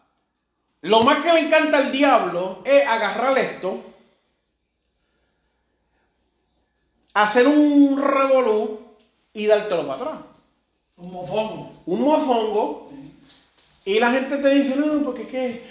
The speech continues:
Speaker 1: yo tuve una revelación que el Espíritu Santo me habla, o yo tengo una nueva revelación, o yo estuve tantos años perdido, ahora es que yo entiendo".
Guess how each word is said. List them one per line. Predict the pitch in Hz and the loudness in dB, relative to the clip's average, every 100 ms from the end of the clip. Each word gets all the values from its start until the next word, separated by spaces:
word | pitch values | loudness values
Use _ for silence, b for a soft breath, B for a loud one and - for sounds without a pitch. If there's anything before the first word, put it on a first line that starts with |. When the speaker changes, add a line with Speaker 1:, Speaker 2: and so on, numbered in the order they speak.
| B | B
Speaker 1:
yo | 196 | -10
tuve | 202 254 | -6 -6
una | 262 | -6
revelación | 247 233 214 180 - - 240 277 277 277 | -6 -6 -6 -6 -8 -10 -2 0 0 -2
que | - | -4
el | 165 | -8
Espíritu | 160 - 233 226 | -8 -8 -8 -8
Santo | 180 - 269 285 277 269 | -14 -12 -6 -4 -4 -8
me | 180 170 | -10 -10
habla, | 226 247 202 - | -10 -12 -14 -10
o | 170 | -6
yo | 196 | -6
tengo | 240 240 | -6 -6
una | 233 | -6
nueva | 202 208 202 | -6 -6 -6
revelación, | 180 185 147 139 - - 269 254 247 B B | -6 -8 -8 -10 -12 -10 -8 -8 -10 B B
o | 143 | -6
yo | 165 | -4
estuve | - 240 214 | -4 -2 -2
tantos | 214 208 196 196 | -4 -6 -8 -8
años | 196 185 | -8 -8
perdido, | - 160 147 147 277 294 262 - | -10 -10 -10 -4 0 2 0 -2
ahora | 156 151 190 269 | -4 -2 2 2
es | - | 0
que | 208 196 | -6 -8
yo | |
entiendo". | 185 185 240 269 269 226 214 - | -10 -12 -12 -10 -8 -8 -8 -12